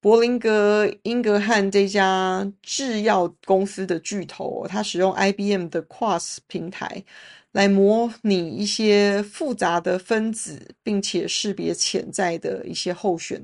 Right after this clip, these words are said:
的药物哦。这可以显著的减少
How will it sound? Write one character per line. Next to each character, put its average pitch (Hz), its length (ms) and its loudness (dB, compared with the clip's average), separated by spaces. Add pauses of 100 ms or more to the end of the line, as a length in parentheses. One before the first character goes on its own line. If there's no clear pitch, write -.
的 - 260 -12
药 170 200 2
物 170 360 -6
哦。 - 120 -12 (400)
这 320 160 -2
可 269 100 4
以 247 60 6
显 185 340 2
著 226 260 -4
的 180 300 4
减 185 340 2
少 170 580 0